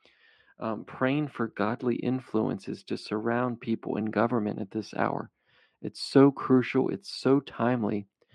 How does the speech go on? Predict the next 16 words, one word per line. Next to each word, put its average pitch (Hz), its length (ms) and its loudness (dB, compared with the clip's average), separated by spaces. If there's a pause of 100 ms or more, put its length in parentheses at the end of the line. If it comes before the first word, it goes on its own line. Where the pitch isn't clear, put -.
(380)
Um, 107 240 0
I've 107 160 0
been 120 140 2
getting 110 400 0 (260)
phenomenal 117 720 0
feedback 117 580 0
from - 260 -8
intercessors, 123 960 -2 (600)
prayer 131 420 6
warriors, 127 640 2
pastors, 123 720 -6
leaders. 117 560 0 (640)
And 107 440 -2
so 110 340 -2
I 104 120 0
wanna, 135 320 -2